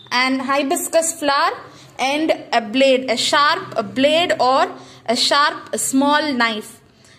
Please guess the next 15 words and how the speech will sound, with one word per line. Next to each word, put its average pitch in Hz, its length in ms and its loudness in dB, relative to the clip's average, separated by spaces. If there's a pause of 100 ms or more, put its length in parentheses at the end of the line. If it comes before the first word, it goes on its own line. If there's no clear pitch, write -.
These 240 560 -2 (240)
two 392 240 2
things 349 320 -2
alone 320 560 2
are 262 280 0
needed 302 600 2 (380)
for 262 160 0
the 254 80 0
dissection 311 680 0
of 285 460 0 (540)
the 262 260 0
hibiscus 262 600 0
flower. 269 400 0 (220)
So - 160 -2
students, 370 720 0